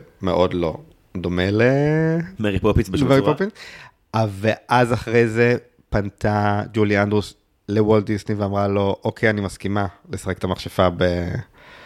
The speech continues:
Speaker 1: במיטה המעופפת, כי אני חייבת לך, אני מרגישה שאני חייבת לך את הקריירה שלי", מה שהגיוני ב-, באותה תקופה. ואז הוא אמר לה, "אוקיי, אחלה."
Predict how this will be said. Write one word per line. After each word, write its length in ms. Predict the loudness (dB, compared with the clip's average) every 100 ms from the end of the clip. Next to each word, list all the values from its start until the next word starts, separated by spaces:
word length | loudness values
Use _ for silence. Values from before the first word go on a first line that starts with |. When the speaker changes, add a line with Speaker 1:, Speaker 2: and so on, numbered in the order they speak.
| -4
Speaker 1:
במיטה 240 | -2 2 2
המעופפת, 440 | 2 2 2 2
כי 80 | 0
אני 120 | -4
חייבת 340 | 0 0 0
לך, 160 | -4 0
אני 80 | 0
מרגישה 340 | 0 -4 -4
שאני 200 | -4 -6
חייבת 240 | -4 -4 -4
לך 80 |
את 80 | -10
הקריירה 360 | -8 -4 0 0
שלי", 280 | 0 0 0 _ -12
מה 80 | -8
שהגיוני 600 | -4 -4 -2 -2 2 0 -2
ב-, 300 | -2 0 0 -4 -8 -8
באותה 220 | -4 -4
תקופה. 260 | -4 -2 -2 -2 -16 -18 -18 -16 -2
ואז 200 | 0 2
הוא 100 | 2
אמר 120 | 2
לה, 400 | 2 2 0 -2 -4 -8 -12 -16 _ _ _ _ _ -2
"אוקיי, 360 | 0 4 4
אחלה." 260 | 4 4 2